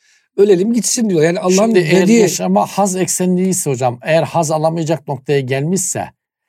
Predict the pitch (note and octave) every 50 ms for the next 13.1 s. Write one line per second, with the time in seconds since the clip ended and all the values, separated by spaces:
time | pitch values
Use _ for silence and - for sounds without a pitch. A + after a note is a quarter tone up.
0 | _ _ _ _ - C#3 B2+ C#3 C#3+ F3 G3+ A#3 A3+ F#3 C#3 C3 C#3 C3+ E3+ F3
1 | - - A#2 - - F3 A3 D4+ G3+ D#3 C3 - C3+ D3 E3+ D#3+ - F#3 G3+ G#3
2 | G3+ G3 F#3 F#3+ F#3+ F#3+ G3 G3 - _ C3 A#2 A2 G2+ - A#2 A2+ A2 G#2 F#2+
3 | G2 G2 G#2 F#2+ - - - - - _ - D3+ D3+ E3 D#3+ D#3+ C#3+ - - B2
4 | C#3+ C3 - - D#3 E3+ F#3 G3+ G#3 G3 G3+ _ _ _ _ _ _ - D3 C#3
5 | C#3 C#3+ D#3 F3+ G#3 A3+ G3 F#3 D#3+ C#3+ B2+ B2 D3 D3 D3 D3+ E3 F3 E3+ E3
6 | D3+ C#3 B2 - - _ _ _ - D3 C#3 C3 C3+ C3 B2+ C3+ C3 B2+ C3+ C3
7 | A#2+ - - - A3 B3+ - - _ _ _ _ _ _ _ _ _ - - -
8 | D3+ C#3 D3 - D3 D3 C#3+ D3 D#3 E3 E3 D3+ C#3+ B2+ C#3 C3+ C3+ C3+ B2+ A#2+
9 | - - A3 E3 D3+ D3 D#3+ D#3 - - - - C#3 D#3 D3+ D3 D3+ C#3+ B2 D#3
10 | D3 C3+ D3 C#3+ C#3+ F3 G#3+ G3+ A3+ G3+ C3+ A2 - - - _ _ _ - -
11 | F3+ G#3 F#3 D#3+ D#3+ D#3+ - - A3 A#3 A3 F#3 C#3+ B2 B2+ F3 G#3+ C#4 G#3+ D3+
12 | E3 F3 F3+ F3+ F3 E3 D#3+ C#3+ C#3 C3 B2 D3+ E3 D#3+ C#3+ D3 C#3+ D3+ F3+ G#3
13 | G#3